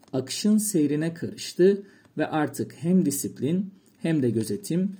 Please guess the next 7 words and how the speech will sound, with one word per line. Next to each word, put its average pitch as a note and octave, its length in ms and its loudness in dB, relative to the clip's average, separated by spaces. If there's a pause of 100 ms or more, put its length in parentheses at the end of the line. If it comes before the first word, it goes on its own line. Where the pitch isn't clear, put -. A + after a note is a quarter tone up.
(180)
yeni E3 320 4
mikro G3 360 2
mekanlara A2+ 800 -2 (140)
ve C#3+ 80 0
yeni C#3 380 2
durumlara A#2+ 460 0
katıldı. - 480 -8